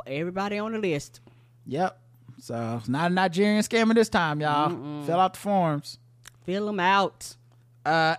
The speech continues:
Speaker 2: eighteen Lizzo employees wrote a letter, wrote letters defending the singer against ex-dancers' ac-, accusations. Oh, they don't wanna cover this part, though.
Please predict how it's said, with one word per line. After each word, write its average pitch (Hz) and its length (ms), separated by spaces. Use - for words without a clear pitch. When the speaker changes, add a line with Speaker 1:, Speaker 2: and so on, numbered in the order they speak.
Speaker 2:
eighteen 254 600
Lizzo 214 500
employees 190 920
wrote 165 240
a 160 80
letter, 156 640
wrote 160 280
letters 165 360
defending 180 480
the 170 80
singer 185 420
against 147 400
ex-dancers' 156 800
ac-, 127 240
accusations. 143 880
Oh, 143 160
they 143 140
don't 156 140
wanna 127 180
cover 165 320
this 147 180
part, 92 380
though. 90 240